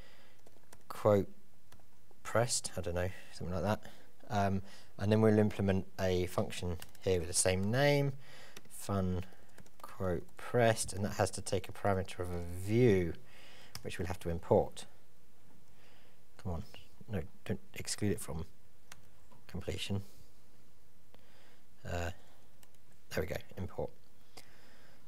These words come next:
Okay, so what do we want to happen? Well, we know that,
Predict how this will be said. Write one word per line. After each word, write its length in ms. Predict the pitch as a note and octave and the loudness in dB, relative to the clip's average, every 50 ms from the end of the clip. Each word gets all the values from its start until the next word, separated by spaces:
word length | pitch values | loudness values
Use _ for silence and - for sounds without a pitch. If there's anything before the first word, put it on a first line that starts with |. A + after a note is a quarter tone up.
| - - | -4 -4
Okay, 180 | A2 - - F#2 | -2 0 0 0
so 160 | - - C3 | 2 6 12
what 120 | C#3 D#3 D3+ | 12 12 12
do 60 | D3+ | 12
we 60 | D3 | 12
want 120 | C#3 A2+ | 12 10
to 60 | A2 A2+ | 8 8
happen? 440 | - A#2+ G2 - - F2+ E2 E2+ - - - - - - | 8 8 8 10 6 2 2 2 -2 -4 -4 -4 -4 2
Well, 460 | B2+ B2+ C3 C3 C3+ C3 C3 - - - - - | 10 12 12 12 12 12 12 12 6 -2 0 4
we 120 | B2+ C3+ | 6 6
know 460 | C#3 C#3+ D3+ D3+ D#3+ F3+ F#3+ F#3 F3+ E3 | 8 10 12 12 12 12 12 12 12 12
that, 380 | D#3 D3+ C#3 C#3 C3+ C#3 - | 12 12 12 12 12 8 6